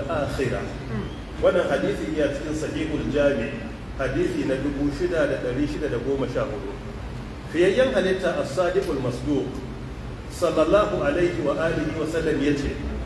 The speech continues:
"Dukkan wani mutum da ya sawwaƙawa wanda yake cikin halin kunci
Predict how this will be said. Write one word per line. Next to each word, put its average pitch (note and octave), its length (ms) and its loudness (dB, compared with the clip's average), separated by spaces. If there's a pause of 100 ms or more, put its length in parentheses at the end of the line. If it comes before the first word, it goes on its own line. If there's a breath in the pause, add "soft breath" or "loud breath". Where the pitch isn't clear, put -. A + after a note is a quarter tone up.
(360)
"Dukkan A3 500 4
wani E3+ 220 4
mutum D3 400 0 (1200)
da D3 60 4
ya F3+ 180 6
sawwaƙawa B2+ 1040 2 (1400)
wanda A#3 300 6
yake F3+ 400 4
cikin D#3 320 -4
halin D3+ 540 2
kunci D#3+ 500 -4